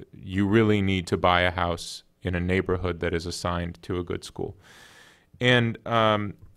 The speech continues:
I know that the results that you described for the Russian educational system overall, the primary educational system, were very impressive.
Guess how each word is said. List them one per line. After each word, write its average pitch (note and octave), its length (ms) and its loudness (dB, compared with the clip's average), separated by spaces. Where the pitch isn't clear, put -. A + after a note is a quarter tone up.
I A2+ 80 4
know C3+ 220 6
that G2+ 240 2
the G#2 100 2
results B2 400 2
that A2+ 100 -2
you G#2 100 -4
described G2+ 600 0
for G2 340 -4
the F2+ 220 -2
Russian G#2 300 -2
educational F#2+ 560 -2
system F#2+ 420 -6
overall, F#2+ 520 2
the - 80 -18
primary F#2 460 -2
educational F2+ 480 -8
system, F#2 300 -10
were A2 100 -2
very G#2 440 -2
impressive. - 560 -2